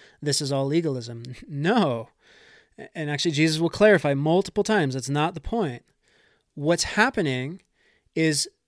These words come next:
the belief is that defilement would have won out. What we actually see, remember I just said that holiness is also contagious,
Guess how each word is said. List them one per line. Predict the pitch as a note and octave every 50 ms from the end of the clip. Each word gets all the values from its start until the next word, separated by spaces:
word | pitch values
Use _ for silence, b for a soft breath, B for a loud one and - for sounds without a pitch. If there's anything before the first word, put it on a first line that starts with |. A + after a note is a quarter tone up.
| _ _
the | - C#3 E3
belief | C#3+ C#3 D#3+ D#3 E3+ G#3+ B3 A#3 -
is | G#3 F3 C#3+ D3+
that | C#3+ D3+ D#3 D#3 C#3+
defilement | C3+ D3+ C3 - - D#3+ E3+ F#3+ G3+ G3+ G3 F3+ F3 F3 E3 D3+
would | D3+ D#3 D#3+ D#3+
have | D#3+ D3 C#3
won | C#3 C#3+ D3+ D3+ D3
out. | C#3+ C#3 B2 A2+ - _ _ _ _ _ _ _ _ _ _ _ _ _ _ _ _ _ _ _ _ _ _ _ _ _ _ -
What | - C#3+ C3+ C#3 E3+ - -
we | F3+ F3 F#3 F3+
actually | F#3 G3 F#3+ - - - E3+ E3 D#3
see, | - - - - - B3+ A#3+ F#3 D3 C#3 C#3+ F3+ G#3+ G#3+ _ _ _ _ _ _ _ _ -
remember | D3 D3 D#3 E3 F3+ F#3 F#3 F3+
I | E3+
just | D#3+ F3 F3+ E3 -
said | - F#3+ F3+
that | E3 E3 D3+
holiness | - - - E3 E3 F3 F#3 F#3+ F#3+ F#3 F#3 F#3+ F#3 - -
is | E3+ D3 -
also | - - D3+ D3+ E3 - - F#3+ F#3
contagious, | - - F#3 F#3 F3+ - F#3 F#3 F#3+ F3+ F#3 G3+ G#3+ G#3 - - -